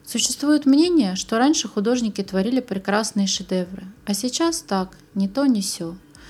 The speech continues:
Многие считают современное искусство каким-то недоискусством,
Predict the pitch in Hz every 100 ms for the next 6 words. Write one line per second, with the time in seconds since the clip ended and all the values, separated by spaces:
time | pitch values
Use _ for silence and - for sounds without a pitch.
0 | - - - 247 330 254 - 202 202 190
1 | 185 185 185 233 269 254 240 - 330 330
2 | 233 214 233 220 294 302 262 254 262 185
3 | 180 - - 180 - 180 180